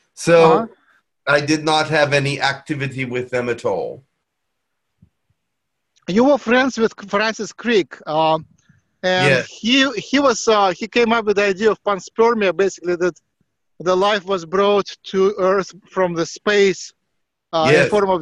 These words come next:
Speaker 2: D N A. So he was very much into, into the, uh, universal thinking.
Speaker 1: I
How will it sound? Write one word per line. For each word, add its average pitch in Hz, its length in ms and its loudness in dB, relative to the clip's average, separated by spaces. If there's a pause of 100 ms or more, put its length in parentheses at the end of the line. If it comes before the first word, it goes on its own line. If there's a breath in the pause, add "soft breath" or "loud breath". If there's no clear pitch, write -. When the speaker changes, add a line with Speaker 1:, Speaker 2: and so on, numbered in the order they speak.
Speaker 2:
D 185 140 4
N 185 100 0 (140)
A. - 0 - (920 soft breath)
So 196 60 -2 (140)
he 240 160 4
was 214 100 2 (140)
very 247 120 4 (100)
much 175 120 -2 (100)
into, 165 220 -2 (300)
into 170 180 -2 (100)
the, 165 120 4 (1040)
uh, 156 300 2 (380)
universal 185 440 2 (100)
thinking. 143 340 -2 (920)
Speaker 1:
I - 20 4